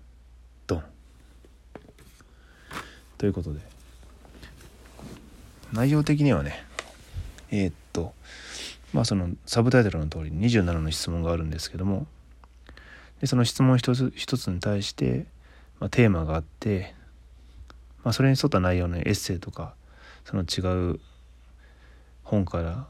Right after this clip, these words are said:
の抜粋だったりとか、そのど-、書いた人の、ね、思いだったりとか、そういうのがあったりとか、まあ、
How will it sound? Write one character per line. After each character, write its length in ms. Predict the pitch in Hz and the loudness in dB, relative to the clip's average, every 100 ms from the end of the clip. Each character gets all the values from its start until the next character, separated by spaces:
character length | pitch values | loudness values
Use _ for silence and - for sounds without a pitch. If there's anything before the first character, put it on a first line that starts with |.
| - | -8
の 100 | 101 | -6
抜 160 | 85 90 | -2 -2
粋 280 | - 95 92 | -2 0 0
だ 80 | |
っ 20 | 90 | 0
た 100 | 87 | -2
り 60 | |
と 100 | 95 | -4
か、 140 | 98 104 | 0 0
そ 140 | 92 | -2
の 180 | 87 82 | -4 -2
ど-、 160 | 98 - - - - - - - - - - - - | -4 -6 -18 -20 -20 -20 -20 -20 -20 -20 -20 -20 -2
書 100 | 110 | 0
い 60 | 95 | 0
た 100 | 87 | -2
人 180 | - 85 | -4 -6
の、 180 | 80 - - - - - - - - - 110 | -6 -8 -16 -16 -20 -20 -20 -20 -20 -8 -4
ね、 140 | 85 | -2
思 240 | 90 98 92 | 2 2 2
い 40 | |
だ 60 | 85 | 0
っ 40 | |
た 120 | 80 | -4
り 60 | 80 | -8
と 100 | 78 | -8
か、 100 | 85 | -8
そ 160 | - 90 | -4 -2
う 20 | |
い 40 | |
う 20 | |
の 100 | 85 | -2
が 80 | 78 | -2
あ 40 | 78 | -6
っ 20 | |
た 180 | - 85 | -6 -8
り 60 | |
と 80 | 113 | -4
か、 220 | 123 98 | -2 -2
ま 340 | 101 92 67 - | 0 0 -2 -8
あ、 600 | - - - - - | -20 -20 -20 -20 -20